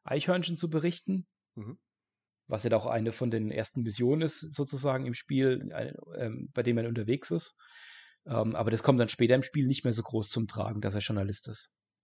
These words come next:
Speaker 2: Das stimmt, das ist mehr so die Einleitung, dass er beim National Inquisitor <laughs> arbeitet,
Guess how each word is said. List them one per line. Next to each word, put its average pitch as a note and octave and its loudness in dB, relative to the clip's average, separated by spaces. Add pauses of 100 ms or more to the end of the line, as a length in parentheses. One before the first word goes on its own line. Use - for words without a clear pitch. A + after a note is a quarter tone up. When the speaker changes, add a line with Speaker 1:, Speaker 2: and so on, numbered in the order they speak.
Speaker 2:
Das A2 -10
stimmt, F#2 -6
das A2 -6
ist A#2 -4
mehr A2 0
so A#2+ -2
die G#2+ -2
Einleitung, G2+ -2
dass F#2 -4
er G#2 0
beim F#2+ 0
National G#2+ 0 (140)
Inquisitor C#3 2
<laughs> - -4
arbeitet, - 2